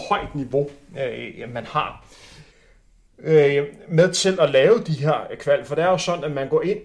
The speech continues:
for eksempel når man ser tres tusind forandring, øh, til E M, så går man ind og siger, at man vil gerne have,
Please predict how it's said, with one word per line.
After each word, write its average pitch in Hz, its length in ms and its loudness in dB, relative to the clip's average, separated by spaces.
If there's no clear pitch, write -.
for 135 100 -14
eksempel 185 460 -6
når 131 220 -4
man 131 140 -8
ser 120 280 -6
tres 160 280 -10
tusind 151 180 -10
forandring, 175 420 -8
øh, 113 320 -10
til 165 280 -8
E 156 40 -4
M, 143 60 -8
så 143 80 -12
går 151 80 -4
man 151 100 -6
ind 143 60 -8
og 139 60 -8
siger, 151 200 -10
at 147 40 -10
man 143 120 -6
vil 143 100 -8
gerne 151 260 -4
have, 120 200 -6